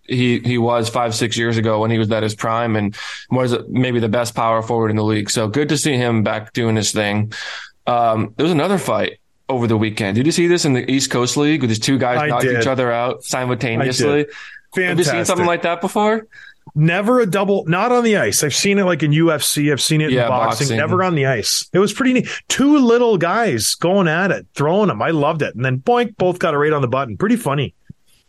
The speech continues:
Speaker 1: Yeah, if I ever get into a fight, there's no chance, even if I knock the other guy out, I'm also getting knocked out. Like, there's no chance I don't go down in some way or form. Would you say?
Speaker 2: It's the first guy who pops up who wins. It's like Rocky and, who did he fight?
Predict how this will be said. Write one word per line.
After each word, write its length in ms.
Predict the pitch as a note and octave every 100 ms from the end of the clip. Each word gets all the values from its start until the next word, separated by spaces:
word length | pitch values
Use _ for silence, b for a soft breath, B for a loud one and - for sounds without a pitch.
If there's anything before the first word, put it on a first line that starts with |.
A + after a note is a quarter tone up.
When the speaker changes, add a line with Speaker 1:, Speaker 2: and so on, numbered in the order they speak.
| _ _ _ _ _ _ _
Speaker 1:
Yeah, 500 | D3+ D3+ D3 C#3 - D#3+
if 80 | D#3+
I 140 | G3
ever 140 | A#3+ G3
get 320 | F3 E3 C#3+
into 360 | D#3 D3 D3+ C#3
a 80 |
fight, 420 | A#2 B2+ B2 B2 - -
there's 220 | C#3 C#3+
no 280 | C#3+ D3+ D#3+
chance, 500 | D#3 E3 C#3 C3 - -
even 180 | F3 G#3+
if 60 |
I 100 | G3
knock 200 | D3 C#3+
the 80 | C#3
other 140 | C3 B2
guy 220 | A#2+ A#2+
out, 200 | A#2 -
I'm 160 | B2+ B2
also 280 | A#2 A2+
getting 260 | G#2+ G2+ G2
knocked 240 | G2 -
out. 300 | E2 E2 - B B -
Like, 200 | B2+ B2
there's 160 | D#3+
no 160 | E3+ F#3
chance 280 | F#3 E3+ C#3+
I 80 | C3
don't 140 | B2
go 120 | A2+
down 360 | G#2 G2+ G#2+ A2
in 60 | A#2
some 220 | A#2+ A2
way 160 | G#2+ G#2+
or 60 |
form. 400 | G2 F2 E2+ A2 - -
Would 120 | B2
you 60 | A2+
say? 200 | A#2 A#2+
Speaker 2:
It's 160 | E3 -
the 80 | G3
first 360 | - G#3+ -
guy 140 | G#3+ G#3+
who 80 |
pops 340 | G3+ G3 G3 -
up 140 | G#3
who 120 | F#3+
wins. 260 | E3+ G#3 E3+
It's 120 | C3+
like 140 | E3 B2+
Rocky 720 | C#3 D#3+ E3+ F#3+ E3+ E3+ D#3
and, 580 | D3+ D3 C#3+ C#3 C3+ A#2+
who 280 | - -
did 100 | C4+
he 80 | B3+
fight? 480 | - - B2 F#2+ F2